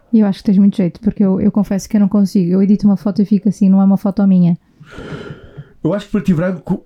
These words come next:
Speaker 2: é mais o conjugar luz e sombra. É isso que
Speaker 1: Sim.
Speaker 2: tens de focar mais.
Speaker 1: Eu tento, mas não sei porquê. Eu acho que eu sou simplesmente fotografia de cores.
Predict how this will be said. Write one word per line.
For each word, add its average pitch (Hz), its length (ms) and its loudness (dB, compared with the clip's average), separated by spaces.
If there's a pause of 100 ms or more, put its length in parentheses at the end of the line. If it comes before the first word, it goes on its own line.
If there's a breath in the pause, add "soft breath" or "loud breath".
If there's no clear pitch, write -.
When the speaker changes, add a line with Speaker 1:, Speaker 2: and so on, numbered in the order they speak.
Speaker 2:
é 156 160 -2
mais 170 420 0
o 165 120 0
conjugar 160 440 -2
luz 151 240 0
e 147 60 0
sombra. 101 800 0
É 117 60 0
isso 127 100 2
que 233 40 -2
Speaker 1:
Sim. 208 60 2
Speaker 2:
tens 196 160 0
de 175 60 -4
focar 131 240 -4
mais. 98 460 -2 (260 loud breath)
Speaker 1:
Eu 269 80 2
tento, 294 320 2
mas 277 140 2
não 302 80 2
sei 311 180 -2
porquê. 262 280 -2
Eu 254 220 0
acho 269 240 -6
que 262 220 0
eu 269 140 0
sou 277 340 -2
simplesmente 262 580 4
fotografia 262 480 0
de 226 80 -10
cores. 220 320 -4